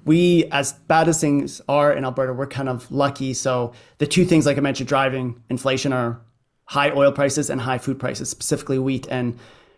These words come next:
we're pretty lucky in Alberta that those are two things, um, we produce a lot of, we export. So that'll soften the blow for us,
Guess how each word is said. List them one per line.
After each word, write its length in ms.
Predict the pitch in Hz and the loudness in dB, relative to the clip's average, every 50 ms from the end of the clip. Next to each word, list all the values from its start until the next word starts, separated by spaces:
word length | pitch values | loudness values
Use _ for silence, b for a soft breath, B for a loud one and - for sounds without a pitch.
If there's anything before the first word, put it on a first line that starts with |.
| B B | B B
we're 80 | - 147 | -6 0
pretty 180 | 143 180 175 160 | 4 6 6 6
lucky 220 | 156 151 - 156 | 6 4 2 2
in 60 | 143 | 0
Alberta 240 | 139 - 143 139 135 | 2 2 2 2 2
that 160 | 127 127 123 | 0 -2 -4
those 160 | 143 139 135 | -4 -4 -4
are 40 | 131 | -6
two 200 | 131 - - 143 | -8 -4 -4 -4
things, 400 | 139 - 135 131 131 120 - - | -2 -2 -2 -2 -2 -4 -6 -6
um, 240 | - 120 120 117 120 | -6 -4 -2 -2 -2
we 100 | 120 120 | -2 -4
produce 280 | 120 135 131 135 120 123 | -4 -2 -2 -2 -2 0
a 40 | |
lot 220 | 120 127 127 120 117 | 0 0 0 0 -2
of, 160 | 107 - - | -4 -6 -8
we 120 | 127 127 - | -10 -6 -4
export. 500 | 127 135 - - - - 127 123 - - | -4 -4 -4 -6 -8 -8 -8 -8 -8 -6
So 340 | - 139 123 117 117 110 b b b b b b b b _ _ - | -4 -2 0 0 -2 -4 b b b b b b b b _ _ -2
that'll 280 | - 139 156 156 147 | 0 2 4 2 2
soften 320 | - - 151 147 - - 135 | 2 2 2 2 2 -2 -6
the 60 | 120 | -4
blow 200 | 120 127 127 131 | -2 -2 -2 -2
for 160 | 127 - 151 | 0 2 4
us, 300 | 147 160 165 160 - | 4 4 2 0 -4